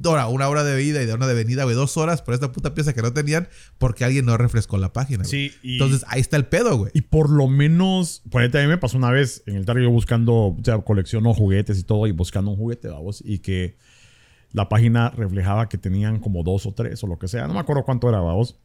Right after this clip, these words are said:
Speaker 2: Pero por lo menos que te echen una buena casaca, una buena paja, porque me acuerdo que me dice,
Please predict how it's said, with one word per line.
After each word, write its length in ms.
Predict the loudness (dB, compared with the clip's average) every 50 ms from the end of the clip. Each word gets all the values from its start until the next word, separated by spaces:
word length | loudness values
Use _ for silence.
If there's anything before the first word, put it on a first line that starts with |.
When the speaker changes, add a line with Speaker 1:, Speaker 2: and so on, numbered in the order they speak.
| _ _
Speaker 2:
Pero 200 | 0 0 0 2
por 120 | 2 2 2
lo 80 | 4
menos 280 | 4 2 2 2 0 -2
que 100 | -4 -4
te 120 | -4 -4
echen 180 | -2 -2 -2 -2
una 100 | -2 -4
buena 220 | -4 -4 -4 -6 -4
casaca, 520 | -4 -4 -4 -2 -2 -2 -4 -4 -6 -6
una 120 | -6 -4
buena 300 | -4 -4 -4 -4 -4 -4
paja, 280 | -4 -2 -2 -2 -2 -4
porque 260 | -4 -6 -4 -2 -2
me 120 | 0 0 0
acuerdo 260 | 0 0 -2 -2 -2
que 80 | -2
me 120 | -2 -2 -2
dice, 160 | -2 -2 -2